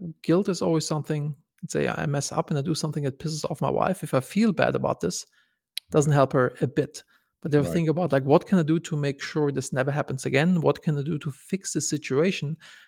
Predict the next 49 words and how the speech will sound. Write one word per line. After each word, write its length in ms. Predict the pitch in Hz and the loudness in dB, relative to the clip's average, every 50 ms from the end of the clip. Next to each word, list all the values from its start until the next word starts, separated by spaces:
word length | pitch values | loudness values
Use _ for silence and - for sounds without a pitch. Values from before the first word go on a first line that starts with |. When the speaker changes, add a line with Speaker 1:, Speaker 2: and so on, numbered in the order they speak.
| _ _ - | _ _ -4
Speaker 1:
And 120 | 170 147 | -2 0
I'm 80 | 143 139 | 2 2
Speaker 2:
Mm. 60 | 139 | 0
Speaker 1:
not 100 | 143 - | 0 -2
in 60 | 156 | -2
the 80 | 139 131 | -2 0
victim 280 | 131 165 180 - 208 185 | 2 2 2 2 0 0
position 380 | - 175 156 170 170 - - 156 | 0 0 0 0 -2 0 0 0
or 80 | 127 120 | 0 0
in 80 | 131 131 | -2 -2
this, 120 | 127 - | -4 -4
like, 200 | 127 131 - - | -4 -4 -4 -2
negative 340 | 147 143 151 165 165 175 - | 0 0 2 2 0 -2 -4
state, 240 | - - 190 208 - | -2 -2 -2 -2 -2
and 60 | 156 | -4
I 40 | 135 | -4
turn 240 | - - 151 147 | -2 -2 -2 -2
this 160 | 143 135 - 143 | -2 -4 -4 -2
around 260 | 139 139 135 135 131 147 | 0 0 0 0 -2 -4
and 160 | 139 143 - | -6 -6 -8
become 380 | - 160 - - 156 135 131 | -12 -10 -6 -4 -4 -2 -2
solution-oriented," 1000 | - - 147 139 160 180 165 - - - - 160 170 160 - 160 156 - 196 190 - _ _ _ _ _ _ _ _ _ _ _ _ _ _ - | -4 -4 -2 -2 -2 -2 -4 -6 -6 -4 -2 0 0 0 0 -2 -2 -4 -6 -8 -10 _ _ _ _ _ _ _ _ _ _ _ _ _ _ -2
then 380 | 160 151 147 147 143 139 156 - | 0 0 0 0 -2 -2 -4 -4
it's 220 | - 156 139 - - | -6 -6 -4 -4 -4
a 60 | 143 | -2
much 280 | 139 156 170 - - - | 0 0 0 0 0 0
better 220 | 135 143 - 147 | 2 2 2 2
way 180 | 135 135 135 131 | 2 2 2 2
of 160 | 131 - - | 0 -2 -2
dealing 240 | - 156 139 143 135 | -2 -2 -2 0 0
with 180 | 131 131 131 - | -2 -2 -2 0
guilt 220 | 143 139 135 135 | 0 0 0 0
and 100 | 143 139 147 | -4 -6 -4
acting 360 | 139 139 135 - - 135 135 | -6 -6 -6 -8 -8 -8 -4
out 100 | 135 131 | -4 -4
of 180 | 127 127 - - | -4 -4 -4 2
love, 360 | 151 151 170 160 - 185 - - | 4 6 8 8 6 4 0 -6
being 160 | 151 139 143 | -6 -4 -4
this 100 | 135 - | -6 -4
positive 340 | - - 175 165 151 135 156 | -2 -2 -2 -2 -2 -4 -2
emotion 280 | 147 143 135 - 147 | -2 -2 -2 -4 -6
versus, 180 | - - 135 156 | -6 -6 -6 -6
like, 120 | 170 - - | -6 -6 -4
being 140 | 151 147 143 | -4 -2 -2
in 60 | 135 | -2
this 140 | 135 - - | -4 -4 -4
negative 260 | 143 143 139 135 131 | -2 0 0 0 -2
state 200 | - - 147 139 | -2 -4 -4 -4
of, 120 | 131 - | -4 -4